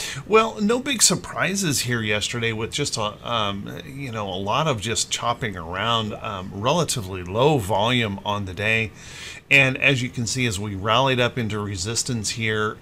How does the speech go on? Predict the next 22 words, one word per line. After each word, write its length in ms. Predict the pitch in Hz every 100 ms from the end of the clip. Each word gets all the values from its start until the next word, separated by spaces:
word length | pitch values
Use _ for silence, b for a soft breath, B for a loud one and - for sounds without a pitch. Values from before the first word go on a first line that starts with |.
| -
um, 480 | 104 101 95 95 98
we 100 | 101
just 260 | 123 123
kinda 280 | - 131 127
stuck 500 | - - - 135 -
right 260 | 92 92 -
there. 300 | 104 90 87 B B B
This 180 | - -
morning 260 | 196 233 226
we've 160 | 180
got 160 | 147 147
the 80 | 123
diamonds. 560 | 113 120 131 131 117
They're 200 | - 107
trying 800 | 104 - - - - 185 240 226
to 60 | 160
push 320 | - 139 123
forward 460 | - 127 117 110 98
just 220 | 110 -
a 40 |
little 260 | 104 107 101
bit. 320 | 92 95 120